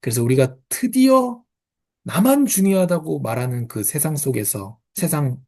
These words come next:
세계관에서 벗어나서 더 중요한 것이 많이 있는 하나님이 더 중요하고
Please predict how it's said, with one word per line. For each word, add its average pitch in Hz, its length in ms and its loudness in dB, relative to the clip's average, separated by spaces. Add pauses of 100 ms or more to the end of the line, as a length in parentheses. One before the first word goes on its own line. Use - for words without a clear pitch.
(120)
세계관에서 156 760 -2
벗어나서 123 720 0 (2500)
더 117 320 0
중요한 123 520 0
것이 113 240 -6
많이 95 280 -10
있는 98 340 -14
하나님이 175 580 2
더 120 120 -4
중요하고 101 560 -10